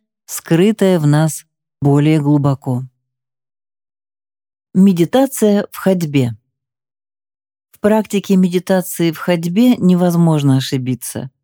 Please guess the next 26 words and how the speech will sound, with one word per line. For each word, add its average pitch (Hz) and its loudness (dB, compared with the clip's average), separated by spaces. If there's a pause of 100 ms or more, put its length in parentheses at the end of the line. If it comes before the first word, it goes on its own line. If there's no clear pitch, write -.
(540)
Во 160 -2
время 165 2
ретрита 160 0
для 151 -2
подростков 160 -4
в 151 -2
монастыре 156 0
Оленьего 151 -2
парка 233 -6 (360)
я 226 0
попросила 220 -2
одного 196 0
молодого 180 0
человека 165 -4
из 147 -4
Миссисипи 160 -4
сыграть 165 -2
роль 160 0
инструктора 151 -4
по 139 -8
медитации 147 -2
в 147 -6
ходьбе 156 -4
для 131 -4
своих 135 -4
товарищей. 123 -6